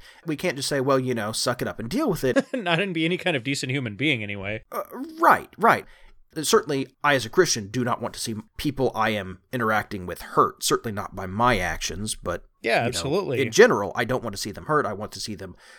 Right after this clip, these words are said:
Speaker 1: lifted up, enjoying themselves, learning something from the game. And I think this campaign arc, we are going to be learning a lot and doing a lot. It's going to be very emotionally intense, and I'm excited for that.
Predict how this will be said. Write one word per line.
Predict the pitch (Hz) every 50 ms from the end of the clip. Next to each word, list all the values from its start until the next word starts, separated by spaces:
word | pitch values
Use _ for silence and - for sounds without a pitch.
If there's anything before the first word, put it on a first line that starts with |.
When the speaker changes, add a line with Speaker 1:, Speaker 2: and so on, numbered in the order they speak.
| - _ -
Speaker 1:
lifted | 120 117 110 - 127 131 196
up, | 180 101 - -
enjoying | 101 98 117 147 165 156 123
themselves, | 104 101 101 - - 110 95 87 92 - -
learning | 135 139 139 131 117 110
something | - 113 95 - 101 92
from | - 90 87
the | 85
game. | - - 196 123 - - - - _ -
And | 175 160
I | 160 165
think | - 226 185 - - - _ _ - - - _ _ _ _ _ _ -
this | 131 131 135 123 -
campaign | - - 131 113 107 160 262 320 220
arc, | 143 117 113 -
we | 143 135 131
are | 131
going | 123 - 131 123 120
to | 113 - 127
be | 117 127 120
learning | 113 117 123 117 110 107 101
a | 98 101
lot | 101 101 98 -
and | - 104 98 95 -
doing | - 180 240 233 123
a | 80
lot. | 71 60 -
It's | - -
going | - 127
to | 110 101
be | 107 110
very | 104 120 117 117 113
emotionally | 110 107 107 104 104 - - - 92 90
intense, | 87 - - 226 226 185 -
and | 175 82
I'm | 87 85
excited | - - - - - 180 226 262 - - - -
for | - - 254 285 208
that. | - - - - _ -